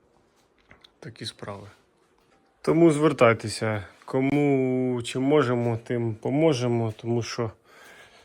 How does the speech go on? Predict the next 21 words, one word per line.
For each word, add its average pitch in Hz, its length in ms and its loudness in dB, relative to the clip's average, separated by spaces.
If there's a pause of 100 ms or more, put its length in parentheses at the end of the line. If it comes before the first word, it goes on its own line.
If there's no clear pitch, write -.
саме 117 360 -2
розумієте, 113 520 -2
ситуація 117 640 -4
зараз 117 300 -6
така 120 340 -8
в 113 40 -8
житті, 113 400 -10
що 107 520 -10 (1040)
важко 120 380 -4
стартануть, 127 680 -4
розумію 117 480 -4
всіх - 340 -12
кожного. 113 880 -4
Так 120 180 -12
що, 120 240 -10
якщо 120 400 -8
комусь 123 420 -8
щось, - 320 -4
там, 113 160 -10
може, 113 240 -6
житло 120 540 -4